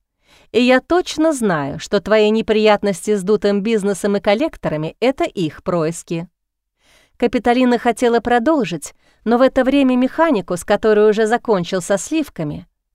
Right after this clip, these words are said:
и, как ни в чём не бывало, мыл механической лапой на морде шерсть, насторожился. Его увенчанное кисточками ухо повернулось к двери, и он издал шипение,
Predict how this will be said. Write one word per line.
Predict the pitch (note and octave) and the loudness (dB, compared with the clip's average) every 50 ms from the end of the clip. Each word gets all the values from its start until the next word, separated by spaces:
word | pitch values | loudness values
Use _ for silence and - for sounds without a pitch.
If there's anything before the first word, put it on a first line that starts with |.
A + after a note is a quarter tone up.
| _ | _
и, | - G#3 G#3+ | -4 -4 -2
как | - A3+ G#3 - - | 0 0 -2 0 0
ни | G3+ G3+ | -4 -4
в | E3 | -4
чём | - - A3 G3+ G3 | -2 -2 -2 0 0
не | G3+ G3+ | 0 0
бывало, | G3 G#3 G#3 G#3+ G3+ G3 G3 G3 | 0 0 2 2 2 2 2 0
мыл | G3 G3+ G#3+ G#3+ G3+ G3 | 0 0 0 0 0 0
механической | F#3+ G3 F3 G#3 G3+ G3+ G3+ F#3+ - G3 - - - G3+ | -2 -2 -2 -2 -2 -2 -2 -4 -4 -8 -8 -4 -4 -2
лапой | G3 G3+ G3+ F#3+ - G3+ F#3+ | 0 2 0 0 0 -2 -4
на | F#3+ G3 G3 | -2 -2 -2
морде | F#3+ G3 G3 F#3+ E3+ G#3 | 0 0 -2 -2 -2 -6
шерсть, | G3 - - C#4+ D4+ D4+ - - _ - _ _ _ _ _ _ - | -6 -2 0 0 0 0 -2 -8 _ -20 _ _ _ _ _ _ -2
насторожился. | C4 C#4+ D4+ - - D#4 D4+ D#4 E4 D#4 A3 F3+ D3+ C#3 - - - - - _ _ _ _ _ _ _ _ _ _ _ _ _ _ _ _ _ _ _ _ _ _ _ _ _ - | 0 0 0 0 2 2 2 2 2 0 0 -4 -6 -6 -6 -10 -14 -16 -18 _ _ _ _ _ _ _ _ _ _ _ _ _ _ _ _ _ _ _ _ _ _ _ _ _ -6
Его | G3+ A3+ C4 B3+ D#4+ E4+ D#4 | -2 0 2 2 2 2 0
увенчанное | - - C#4+ B3+ B3 D4 D#4 D4+ C#4 - C#4+ C#4 C4 C4 B3+ B3+ | 2 0 0 2 2 2 2 2 2 2 2 2 4 4 2 2
кисточками | - - C#4 C4 - - C4 - - - C4 A#3+ A#3+ A#3+ - - | 0 0 -2 -2 -2 -2 -4 -4 -4 -4 -2 0 0 -2 -2 -4
ухо | C#4+ D4 D#4 C4+ - - E3 D3 D3 - _ _ _ _ _ _ _ | -2 -2 -2 -2 -4 -4 -6 -6 -6 -10 _ _ _ _ _ _ _
повернулось | - A#3 A3 A#3+ A#3+ B3 B3 C4 C4 B3+ B3+ B3+ B3+ | 0 0 2 2 2 2 4 2 4 2 2 0 0
к | A3 A#3 | -4 -6
двери, | G#3 B3 A#3 B3 G#3+ D#3+ C#3+ D3+ D3+ - - | -4 -4 -2 -2 -2 -2 -2 -4 -6 -4 -2
и | A#3 C4 | 0 2
он | D4 D#4 D#4 D4 D4 | 4 4 4 4 2
издал | C#4 A3+ C4+ C#4 C#4 C4+ | 2 2 2 2 2 2
шипение, | - - D#4 D4+ - - D#4 C#4+ G3 F3 D3+ D3 D3+ D#3+ - | 0 -4 -6 -4 -2 -2 -2 0 0 -2 -4 -6 -6 -8 -12